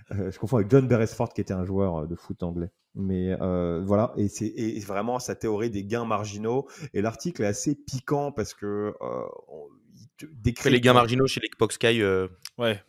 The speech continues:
Speaker 1: Voilà. Mais, ah, bah, alors, alors, je ne dis
Speaker 2: ils s'en
Speaker 1: rien.
Speaker 2: donnent raison, à mon avis, hein.
Speaker 1: Je ne dis rien, mais en fait, sa théorie des, qui, sa, la, la théorie des gains marginaux que lui a vraiment thé-, thé-, théorisée, l'article dit que parfois c'est moins, c'est beaucoup plus évident et moins clair que ça. Mais c'est, c'est,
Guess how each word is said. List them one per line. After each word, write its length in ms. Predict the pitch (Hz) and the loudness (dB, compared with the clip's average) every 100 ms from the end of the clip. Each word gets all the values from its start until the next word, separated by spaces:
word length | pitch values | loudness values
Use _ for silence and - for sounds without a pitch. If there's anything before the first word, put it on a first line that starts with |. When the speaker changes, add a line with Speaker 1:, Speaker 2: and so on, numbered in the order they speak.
| - | -6
Speaker 1:
Voilà. 420 | 107 113 117 127 | 4 8 8 6
Mais, 100 | 135 | 0
ah, 80 | 139 | 0
bah, 100 | 127 | 6
alors, 240 | 120 104 110 | 6 6 6
alors, 240 | 101 - | 4 4
je 100 | 127 | 2
ne 80 | 120 | 4
dis 100 | 117 | 6
Speaker 2:
ils 60 | |
s'en 60 | 120 | 8
Speaker 1:
rien. 180 | 131 127 | 10 10
Speaker 2:
donnent 40 | |
raison, 320 | 123 120 117 117 | 10 8 6 4
à 60 | |
mon 100 | 110 | 4
avis, 220 | 110 107 110 | 4 4 0
hein. 40 | 104 | -2
Speaker 1:
Je 160 | 104 | -2
ne 120 | 123 | -2
dis 120 | 113 120 | 0 0
rien, 400 | 120 131 156 131 | 2 -2 -4 -8
mais 140 | 107 | -8
en 100 | 98 | -10
fait, 220 | - 123 | -8 -8
sa 120 | 117 90 | -8 -8
théorie 420 | - 107 104 117 | -4 -2 -2 -4
des, 240 | 92 87 | -6 -8
qui, 180 | - 120 | -8 -6
sa, 160 | - 78 | -4 -4
la, 160 | 71 | -4
la 160 | 76 87 | -4 -2
théorie 240 | - 110 | 0 0
des 100 | 107 | 0
gains 100 | 101 | -4
marginaux 380 | 92 87 98 123 | -6 -8 -8 -8
que 120 | 95 | -4
lui 180 | 90 120 | 0 2
a 80 | 90 | 0
vraiment 400 | 82 98 110 107 | -2 -6 -6 -8
thé-, 300 | - 92 87 | -4 -4 -2
thé-, 160 | 95 | -4
théorisée, 540 | 90 95 95 101 127 - - _ _ _ _ _ _ _ _ | -2 0 2 2 2 -2 -16 _ _ _ _ _ _ _ _
l'article 400 | 123 101 - 113 | 0 0 -2 -6
dit 140 | 101 104 | -6 0
que 100 | 104 | 0
parfois 380 | - - - 104 | 0 -6 -4 -6
c'est 200 | - 95 | -4 -6
moins, 380 | 98 98 95 | -6 -8 -8
c'est 160 | 95 113 | -6 -2
beaucoup 240 | 120 - | -2 -2
plus 340 | - 135 120 127 | -2 -2 0 0
évident 460 | 117 123 127 135 | 0 0 0 0
et 40 | 123 | -2
moins 240 | 110 117 | -4 -8
clair 280 | - 120 113 | -6 -6 -6
que 120 | 107 | -8
ça. 220 | - 98 98 | -6 -8 -8
Mais 100 | 104 | -10
c'est, 240 | - 113 | -8 -8
c'est, 180 | - | -4